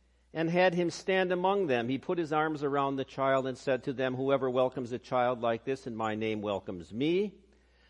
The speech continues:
Whoever welcomes me welcomes not me, but the one who sent me." Jesus calls us into this world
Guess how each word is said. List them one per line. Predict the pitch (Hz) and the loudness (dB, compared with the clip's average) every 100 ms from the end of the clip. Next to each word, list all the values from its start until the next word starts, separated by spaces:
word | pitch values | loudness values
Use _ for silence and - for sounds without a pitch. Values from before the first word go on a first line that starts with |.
| _ | _
Whoever | - 131 123 117 | -4 0 2 4
welcomes | 117 117 120 101 | 4 4 0 -4
me | 123 170 | -2 -2
welcomes | 139 127 123 117 101 | 2 2 2 -4 -4
not | 110 104 | -4 -4
me, | 110 147 170 | -4 -4 -4
but | 143 135 | -4 -6
the | 123 | -6
one | 127 131 | -6 -6
who | 131 139 | -6 -10
sent | - 170 147 92 | -10 -14 -14 -14
me." | 78 65 _ _ _ _ _ _ _ _ _ _ _ _ _ _ _ _ _ _ _ _ _ _ _ _ _ _ _ _ _ _ _ _ _ _ | -18 -18 _ _ _ _ _ _ _ _ _ _ _ _ _ _ _ _ _ _ _ _ _ _ _ _ _ _ _ _ _ _ _ _ _ _
Jesus | 139 127 127 | -8 -6 -8
calls | - 139 139 113 | -6 -2 -2 -4
us | 107 120 | -6 -8
into | 104 107 | -10 -10
this | 107 - | -10 -10
world | 113 123 117 104 | -10 -6 -6 -8